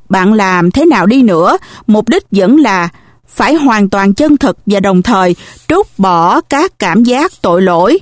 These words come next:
Một lần nọ, một nhóm môn sinh nói chuyện với Trongam Trungpa về vấn đề tội lỗi. Trong số họ, có một số người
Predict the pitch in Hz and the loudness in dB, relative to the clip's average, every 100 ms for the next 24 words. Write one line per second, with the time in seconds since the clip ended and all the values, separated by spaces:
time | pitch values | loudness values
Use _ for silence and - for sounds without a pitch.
0 | - - - - 233 247 220 208 180 175 | -6 -20 -6 -2 0 0 2 2 2 0
1 | 196 208 - - 302 302 - 220 233 254 | 0 -4 -10 -4 0 0 0 0 0 0
2 | 320 415 - 208 247 254 254 254 - 269 | -2 -6 -2 0 2 2 2 0 0 0
3 | 269 247 - - - 269 349 208 185 175 | 2 2 -2 -14 -4 -2 0 0 0 2
4 | 196 240 302 254 226 214 220 220 233 214 | 0 0 -2 0 0 0 0 0 -2 -2
5 | 226 214 208 - - 196 208 208 190 180 | -2 -2 -4 -10 -10 -2 0 2 0 0
6 | 226 294 381 202 185 175 - _ 185 185 | 0 2 2 2 0 -2 -4 _ -2 0
7 | 202 175 180 302 - - - _ - - | 0 0 0 0 -2 -14 -20 _ -20 -20
8 | _ 247 233 - 302 349 233 170 180 202 | _ -2 -2 0 0 0 0 0 0 -2
9 | - - _ 285 370 370 196 190 302 381 | -6 -20 _ -2 2 2 0 -2 0 2
10 | 294 208 208 | 2 2 0